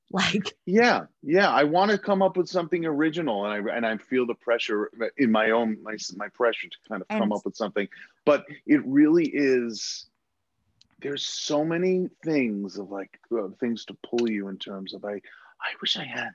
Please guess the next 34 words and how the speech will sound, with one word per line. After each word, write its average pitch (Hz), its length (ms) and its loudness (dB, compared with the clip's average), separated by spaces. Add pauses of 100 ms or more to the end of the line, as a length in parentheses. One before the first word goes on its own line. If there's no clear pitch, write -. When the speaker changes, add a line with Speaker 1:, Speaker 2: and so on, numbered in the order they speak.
Speaker 2:
that, - 320 -8 (120)
or 95 200 -14 (320)
I 135 80 -8
want 143 400 -4
that, 117 420 -4
or 110 240 -2 (260)
I - 100 -10 (120)
want 131 320 -10
this, 135 380 0
or 113 120 -2
look 147 200 -6
what 160 120 -2
I, 139 140 0
you 131 380 2
know, 98 400 -2
and 120 420 4
Speaker 1:
Yeah. 165 160 -4 (1800)
Speaker 2:
for 202 140 4
me, 156 420 6 (140)
I'm 151 80 -10
just - 180 -8
speaking 139 440 2
of 104 100 -2
me, 101 400 0
uh, 101 320 -2
Speaker 1:
Yeah. - 80 -2
Speaker 2:
it's 107 240 -10
been 117 200 -4
a 110 100 0
real, 107 580 4 (440)
it's - 160 -12
been 110 160 -4
a 104 60 0
real 101 600 0